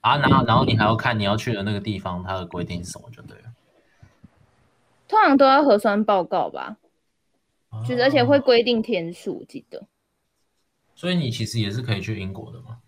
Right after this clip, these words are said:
Speaker 2: 你说我吗？
Speaker 1: 对啊。
Speaker 2: 我不知道欸，但我没有这个打算。<laughs>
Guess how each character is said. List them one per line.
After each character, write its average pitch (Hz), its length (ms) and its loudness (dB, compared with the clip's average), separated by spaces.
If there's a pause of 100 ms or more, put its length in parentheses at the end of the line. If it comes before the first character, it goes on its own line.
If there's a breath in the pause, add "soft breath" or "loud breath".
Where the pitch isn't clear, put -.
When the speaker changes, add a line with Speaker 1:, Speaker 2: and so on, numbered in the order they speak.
(1000)
Speaker 2:
你 - 80 -12
说 214 120 0
我 185 220 -2
吗？ 147 220 -12 (340)
Speaker 1:
对 101 100 -10
啊。 82 200 -14 (640 soft breath)
Speaker 2:
我 214 100 0
不 208 80 -6
知 233 140 -10
道 277 100 0
欸， 233 140 2
但 262 160 2
我 226 80 4
没 214 100 0
有 208 60 2
这 214 100 -4
个 214 60 -2
打 180 240 -6
算。 - 340 -6 (380)
<laughs> - 680 -8